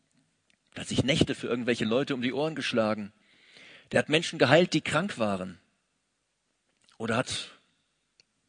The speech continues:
seine Jünger aus Seenot gerettet. Er hat ihnen auch die Füße gewaschen. Er hat Feste gefeiert und hat um Tote geweint.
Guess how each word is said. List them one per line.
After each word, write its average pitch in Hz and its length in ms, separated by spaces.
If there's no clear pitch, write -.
seine 113 180
Jünger 139 260
aus 120 180
Seenot 139 420
gerettet. 90 540
Er - 80
hat 92 100
ihnen 104 80
auch 92 100
die 95 120
Füße 139 320
gewaschen. 82 500
Er 107 100
hat - 100
Feste 190 420
gefeiert 147 540
und 110 200
hat 135 120
um 131 180
Tote 160 340
geweint. 123 560